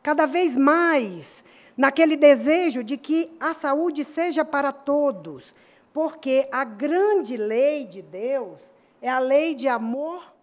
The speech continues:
a lei de amor ao Deus, ao nosso Pai Celestial, e a lei de amor ao próximo, porque tudo procede dele. Hoje, nós já entendemos que todos têm direito à saúde,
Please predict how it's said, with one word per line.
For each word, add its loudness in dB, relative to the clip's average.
a -6
lei -2
de -6
amor 0
ao 0
Deus, -6
ao -10
nosso -8
Pai -12
Celestial, -10
e -12
a -6
lei -8
de -10
amor -8
ao -2
próximo, -2
porque -10
tudo -6
procede -16
dele. -20
Hoje, -2
nós -4
já -4
entendemos -4
que -6
todos -2
têm -2
direito -8
à -12
saúde, -14